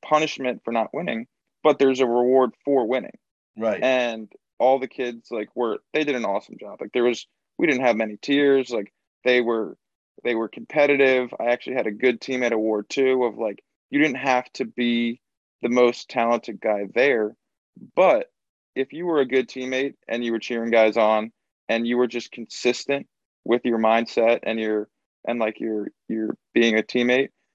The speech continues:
Speaker 1: all week, you could have won a prize. And it happens that, like, that's what you, if you're a good teammate, you're, you're a vital part of any team
Speaker 2: Yep,
Speaker 1: or organization.
Speaker 2: absolutely.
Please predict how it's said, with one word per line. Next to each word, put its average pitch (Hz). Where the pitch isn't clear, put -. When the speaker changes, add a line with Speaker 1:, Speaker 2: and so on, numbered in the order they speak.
Speaker 1:
all 117
week, 127
you 156
could 151
have 127
won 127
a 117
prize. -
And 120
it 127
happens 135
that, 123
like, 113
that's 127
what 143
you, 139
if 127
you're 185
a 135
good 139
teammate, 131
you're, 135
you're 160
a 135
vital 127
part 127
of 117
any 127
team 123
Speaker 2:
Yep, 123
Speaker 1:
or 110
organization. 120
Speaker 2:
absolutely. -